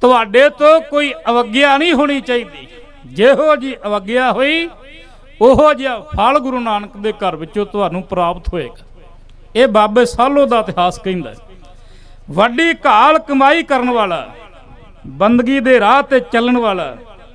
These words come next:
ਮਹਾਨ ਪੁਰਖ, ਇਹੋ ਜਿਹੀਆਂ ਰੂਹਾਂ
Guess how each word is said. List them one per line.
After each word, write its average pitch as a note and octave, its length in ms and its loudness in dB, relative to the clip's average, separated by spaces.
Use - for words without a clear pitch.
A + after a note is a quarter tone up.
ਮਹਾਨ F#3+ 500 0
ਪੁਰਖ, F#3 480 -6
ਇਹੋ A#3 280 6
ਜਿਹੀਆਂ B3+ 300 -4
ਰੂਹਾਂ C4+ 540 0